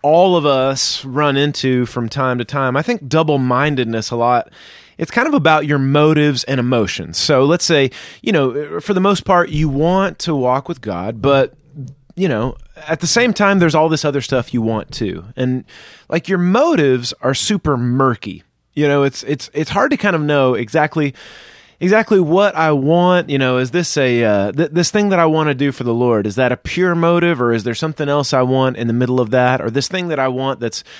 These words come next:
that's totally out of bounds, or there might be something good in there too?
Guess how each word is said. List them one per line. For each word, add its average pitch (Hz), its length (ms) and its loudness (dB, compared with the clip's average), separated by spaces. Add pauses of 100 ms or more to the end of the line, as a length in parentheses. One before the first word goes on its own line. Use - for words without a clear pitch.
(120)
that's 131 160 -6
totally 160 300 2
out 143 120 2
of 123 80 -2
bounds, 139 320 0
or 135 60 -2
there 135 120 0
might 185 240 0
be 175 100 -2
something 147 400 -2
good 143 360 4
in 135 260 -2
there 123 160 0
too? 151 320 -2